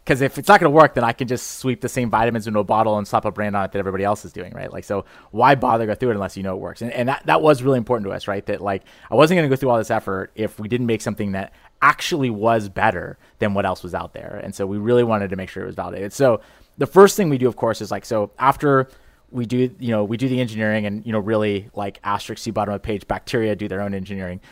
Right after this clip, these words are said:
Like, we, um, we take that product, uh, that probiotic bacteria, and then we just test it, um, first and foremost in a test tube in a lab and just say, like, "Okay, the function it was supposed to do was create this enzyme,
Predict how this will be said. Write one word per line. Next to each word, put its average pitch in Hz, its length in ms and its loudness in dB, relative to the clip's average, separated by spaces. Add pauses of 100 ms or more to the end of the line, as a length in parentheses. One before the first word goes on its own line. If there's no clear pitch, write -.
(120)
Like, 107 140 -2
we, 117 260 0
um, 98 480 0 (300)
we 120 80 -4
take 151 260 2
that 131 200 2 (180)
product, 123 520 2
uh, 117 260 -2
that 113 180 -2
probiotic 131 640 4
bacteria, 107 640 2
and 110 160 -2
then 110 200 -2
we 117 340 -4 (180)
just - 240 -6
test - 320 -4
it, 127 200 -4 (260)
um, 104 640 -2
first 160 300 4
and 123 100 -8
foremost 117 600 -4
in 117 100 -4
a 110 40 -6
test - 240 -6
tube - 260 -14
in 110 140 -6
a 110 60 0
lab 107 300 0
and 98 80 -6
just 101 140 -8
say, 110 120 -2
like, 104 120 -2
"Okay, 120 240 -2 (220)
the 120 100 0
function 170 440 0
it 139 100 -4
was 120 100 -10
supposed 131 380 0
to 120 200 0
do 104 300 -2
was 98 160 -2
create 110 380 -6
this 139 160 -6
enzyme, 98 480 -8